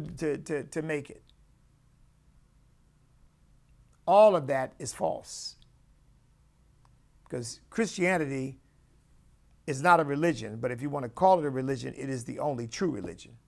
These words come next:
It's not really a religion, it's a relationship. Now, people try to make a religion out of it,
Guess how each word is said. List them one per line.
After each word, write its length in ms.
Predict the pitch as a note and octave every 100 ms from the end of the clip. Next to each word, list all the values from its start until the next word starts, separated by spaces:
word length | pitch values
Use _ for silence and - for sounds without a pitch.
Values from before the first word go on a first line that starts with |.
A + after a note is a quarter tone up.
| _ _ _ _ _ - - _ _ _ _ _ _ _ - _ _ -
It's 140 | A#2 D#3+
not 240 | F3 D3
really 220 | D#3 C3+
a 60 | A2
religion, 440 | A#2+ B2+ E3+ G#2+ G2+
it's 180 | B2
a 40 | B2
relationship. 840 | A#2+ D#3+ D#3+ - G#2+ - - - - _ _ _ _ _ _ _ _ - _ _ _ _ _ _ _ _ _ _ _ _ -
Now, 100 | C3
people 300 | - F3 D3
try 300 | - F3 D3
to 140 | C3
make 260 | C3 D#3 D3
a 40 |
religion 480 | B2+ B2 D#3 A2 A2+ -
out 160 | F#3
of 180 | A2+ F2+
it, 140 | G2+